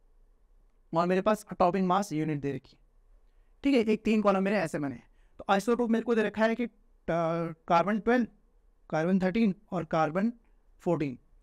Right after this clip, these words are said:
और उसके परसेंटेज अबंडेंस कुछ इस तरीके से ये है, नाइंटी एट पॉइंट एट नाइन टू दे रखी है, ये देखिए मेरे पास वन पॉइंट वन ज़ीरो एट और ये देखिए मेरे पास टू into ten की पावर माइनस टेन। और इनका एटॉमिक मास यूनिट मेरे को दे रखा है,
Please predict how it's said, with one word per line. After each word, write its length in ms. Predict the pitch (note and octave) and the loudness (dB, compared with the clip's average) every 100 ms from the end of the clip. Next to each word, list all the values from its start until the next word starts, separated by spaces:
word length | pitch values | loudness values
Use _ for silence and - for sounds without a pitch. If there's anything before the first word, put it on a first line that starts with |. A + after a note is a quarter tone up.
| _ _ - | _ _ -2
और 100 | F#3+ | -2
उसके 200 | - A#3 | 2 0
परसेंटेज 480 | G#3 F#3+ G3 G#3+ G#3+ | 0 0 0 2 0
अबंडेंस 420 | G3 G3 G3 G#3+ | 0 0 0 -2
कुछ 180 | G#3 G3+ | -4 -4
इस 140 | G3+ | -4
तरीके 280 | F#3 F3+ F#3 | -4 -2 -2
से 140 | G#3 | -2
ये 220 | G3 F#3+ | -2 -2
है, 120 | G3 A3 _ _ - | -2 -6 _ _ -4
नाइंटी 320 | E3 F3+ G#3 G3+ | -2 -2 -2 0
एट 280 | G3+ G#3+ A#3+ - | 0 -2 -6 -8
पॉइंट 260 | G3 F#3+ F#3 _ _ - | -4 -2 -4 _ _ -4
एट 420 | G3 G#3 A3 G#3 | 0 0 0 0
नाइन 280 | G3+ F#3 G3 | 0 0 -2
टू 160 | G#3 | -2
दे 80 | G#3 | 0
रखी 260 | A3 A#3+ A#3+ | 0 0 -2
है, 120 | E3+ _ _ _ - | -2 _ _ _ -6
ये 120 | F3 | -2
देखिए 260 | F#3 F3+ G3 | -2 0 0
मेरे 160 | F#3+ | 2
पास 200 | F#3 F#3 | 0 0
वन 180 | F3 F#3 | -2 -2
पॉइंट 260 | F3 F#3+ F#3+ | -2 -2 -4
वन 260 | D#3 E3+ | -4 -2
ज़ीरो 220 | F3+ F#3+ G3 | -2 -2 -2
एट 280 | G3+ G#3 - | -2 -4 -4
और 80 | E3+ | -4
ये 100 | E3+ | -4
देखिए 220 | E3+ F#3+ | -4 -2
मेरे 120 | F3+ | -2
पास 220 | F#3 G3 - | -2 -4 -2
टू 140 | G3 | -2
into 180 | F#3 F#3 | -2 0
ten 140 | F3 F3 | -2 -2
की 80 | |
पावर 200 | E3+ F3 E3+ | -4 -4 -4
माइनस 400 | D#3+ E3+ F#3+ - _ _ _ - | -4 -4 -6 -12 _ _ _ -8
टेन। 200 | D3 - - _ _ _ _ _ G3 | -8 -8 -18 _ _ _ _ _ 0
और 100 | F#3+ | 2
इनका 200 | G#3 A3+ | 2 2
एटॉमिक 300 | G3 G3 G3+ | 2 2 2
मास 220 | G3 G3 | 0 -2
यूनिट 140 | G3 G3 | -2 0
मेरे 140 | F#3 | 0
को 80 | G3 | -2
दे 100 | F3 | -2
रखा 180 | F3 G3 | -4 -4
है, 160 | A3 | -4